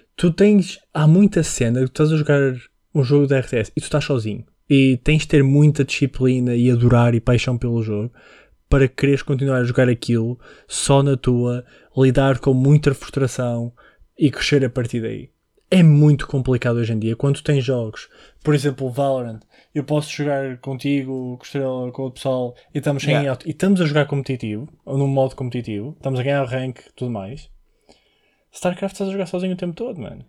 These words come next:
Speaker 1: E estás a ver os teus
Speaker 2: É,
Speaker 1: replays
Speaker 2: é.
Speaker 1: sozinho. Pá, já podes ter alguma comunidade, mas quando entras no jogo não estás tipo para aí que se calhar às vezes cinco, dez, a, a, às vezes é quinze, vinte minutos sem falar com ninguém, estás a ver?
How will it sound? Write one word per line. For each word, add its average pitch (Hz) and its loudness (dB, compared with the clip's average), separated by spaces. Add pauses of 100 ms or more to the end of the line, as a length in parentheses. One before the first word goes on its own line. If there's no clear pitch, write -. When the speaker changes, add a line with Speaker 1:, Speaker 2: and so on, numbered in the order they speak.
(100)
Speaker 1:
E - -14
estás 131 -4
a 139 -8
ver 143 -2
os 139 -6
teus 143 -4
Speaker 2:
É, - -6
Speaker 1:
replays 135 -2
Speaker 2:
é. - -16
Speaker 1:
sozinho. 175 -6
Pá, 117 -4
já 170 -4
podes 139 -8
ter 151 -6
alguma 131 -4
comunidade, 131 -4
mas 123 -8
quando 123 -8
entras 120 -8
no 120 -8
jogo 123 -8
não 127 -12 (100)
estás 131 -2
tipo - -10
para 131 -4
aí 127 -4
que 107 -8 (100)
se - -20
calhar 120 -4
às 113 -8
vezes 120 -8
cinco, 131 -8
dez, 127 -6
a, - -10
a, - -2
às 123 -8
vezes 131 -6
é - -6
quinze, 131 -4
vinte 123 -10
minutos 131 -10 (480)
sem 143 -2
falar 135 0
com - -8
ninguém, 151 -4
estás 120 -8
a 113 -8
ver? 127 -8